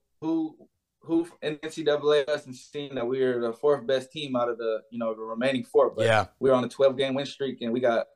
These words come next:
Speaker 1: you know, rated the fourth team in the playoffs. So, I mean, I s-,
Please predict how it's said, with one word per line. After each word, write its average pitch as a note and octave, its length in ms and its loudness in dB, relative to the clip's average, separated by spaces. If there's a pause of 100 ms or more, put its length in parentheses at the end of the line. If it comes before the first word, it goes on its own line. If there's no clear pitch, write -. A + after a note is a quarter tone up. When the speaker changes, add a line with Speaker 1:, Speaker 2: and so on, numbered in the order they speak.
Speaker 1:
you - 60 -20 (220)
know, A#2+ 100 2
rated B2 340 4 (140)
the F#2 260 -4 (140)
fourth C#3 320 2
team D3+ 260 0
in B2+ 60 2
the A2+ 60 -2
playoffs. C3 380 4
So, A#2+ 220 -4 (440)
I F3 80 0
mean, F#3 260 0 (440)
I D#3+ 60 0
s-, - 180 -6